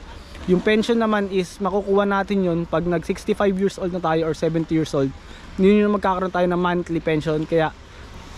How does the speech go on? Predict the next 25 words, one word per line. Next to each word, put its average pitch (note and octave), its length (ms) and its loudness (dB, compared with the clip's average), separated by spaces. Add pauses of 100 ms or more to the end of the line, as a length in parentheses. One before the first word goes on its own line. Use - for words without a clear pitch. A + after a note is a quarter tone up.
(340)
ah, D#3+ 180 2
wag F#3+ 140 0
kayong A3+ 240 4
magtaka, G3+ 340 0
kaya G3+ 240 2
yung G3 160 4
mga F#3 160 2
Finnish, F3 540 -2 (320)
tumata-, F#3+ 480 0
tumatagal F#3+ 560 0
yung F#3 100 0
buhay F3 220 2
nila E3 180 0
kasi - 260 -8
<laughs> - 40 -16
kinukuha A#3+ 420 2
nila F#3 220 2
yung D#3 80 -6
pension, D#3 320 0
pero D3+ 180 0
joke C#3+ 240 -2
lang. B2 140 -4 (560)
<laughs> - 580 -12
Pero F#3+ 160 6
yun, G#3 320 4